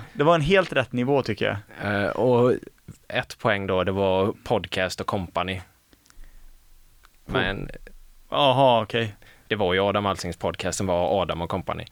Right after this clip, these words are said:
Speaker 1: Ja, ja, ja, ja. Men den har typ inte jag lyssnat på, så vet inte fan om jag har tagit det på den heller. Men,
Speaker 2: Ja.
Speaker 1: ja, men f-,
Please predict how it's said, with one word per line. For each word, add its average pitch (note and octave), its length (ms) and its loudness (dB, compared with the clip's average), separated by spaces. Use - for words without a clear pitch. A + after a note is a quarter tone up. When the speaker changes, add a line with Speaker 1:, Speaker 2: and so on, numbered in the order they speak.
Speaker 1:
Ja, C3+ 520 2
ja, A2+ 240 2
ja, A2 220 0
ja. G2 180 -4
Men A#2 160 0
den B2 160 0
har F3+ 120 -2
typ A#2+ 160 -4
inte G#2+ 140 -4
jag G#2 80 -4
lyssnat A2 300 -6
på, A2 80 -2
så G#2+ 100 -2
vet A2 100 -6
inte - 100 -12
fan - 260 -8
om G#2 100 -2
jag G2+ 40 0
har G#2 60 -4
tagit A2 180 -8
det - 60 -18
på - 80 -12
den A#2 120 -6
heller. A#2+ 240 -8
Men, C3+ 200 4
Speaker 2:
Ja. C#3 60 4
Speaker 1:
ja, D3 60 6
men E3 140 4
f-, D3 380 -8